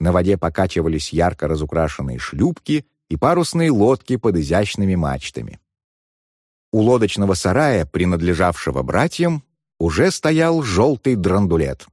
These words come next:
«Чет приехал», — заключил Джо. Фрэнк и Джо припарковались по соседству с «Королевой». Так Чет окрестил свою машину.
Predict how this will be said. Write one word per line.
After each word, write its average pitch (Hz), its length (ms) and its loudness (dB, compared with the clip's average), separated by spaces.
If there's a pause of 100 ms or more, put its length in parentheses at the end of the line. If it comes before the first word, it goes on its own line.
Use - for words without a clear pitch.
(760)
«Чет 165 260 2
приехал», — 104 540 0 (200)
заключил 92 600 0
Джо. 76 320 -2 (1000)
Фрэнк 127 460 0
и 95 40 0
Джо 87 340 0
припарковались 104 720 -2
по - 120 -4
соседству 123 680 -2
с - 100 -8
«Королевой». 92 840 -2 (320)
Так 135 360 -2
Чет - 360 -2
окрестил 98 520 -2
свою 95 340 0
машину. 73 520 -4